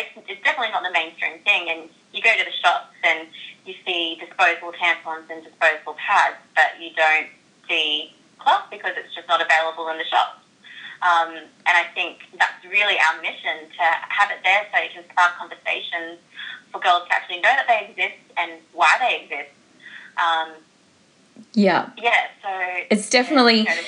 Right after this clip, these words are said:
Speaker 2: definitely something that we
Speaker 1: Sorry.
Speaker 2: were talking about as well, around the whole, you know, that educating of mainstream media, that it's kind of, you know, it's, there's, there is more beyond what we see on the supermarket shelves or, you know, what,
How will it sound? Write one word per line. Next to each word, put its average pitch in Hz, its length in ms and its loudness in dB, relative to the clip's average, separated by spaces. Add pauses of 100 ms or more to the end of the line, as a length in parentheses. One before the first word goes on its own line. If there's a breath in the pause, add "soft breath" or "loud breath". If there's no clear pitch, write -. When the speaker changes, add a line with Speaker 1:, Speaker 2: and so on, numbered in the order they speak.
(640 loud breath)
Speaker 2:
definitely 202 500 6
something 180 300 4
that 175 100 6
we 185 60 4
Speaker 1:
Sorry. 185 140 6
Speaker 2:
were 185 100 6
talking 185 480 4
about 165 340 6
as 170 160 2
well, 180 280 6
around 165 280 4
the 170 80 2
whole, 170 360 6
you 175 120 2
know, 165 140 6
that 170 200 4
educating 180 640 2
of 175 140 4
mainstream 175 540 2
media, 170 340 4
that 160 140 2
it's 175 160 0
kind 196 340 4
of, 190 180 6 (480 loud breath)
you 240 140 4
know, 170 260 6 (100)
it's, 202 280 2
there's, 214 340 2
there 202 300 4
is 233 160 6
more 202 320 8
beyond 180 400 6
what 175 160 4
we 180 100 4
see 175 520 4
on 170 140 4
the 175 100 2
supermarket 180 600 2
shelves 165 560 2
or, 165 560 6
you 185 100 6
know, 165 280 2
what, 175 380 4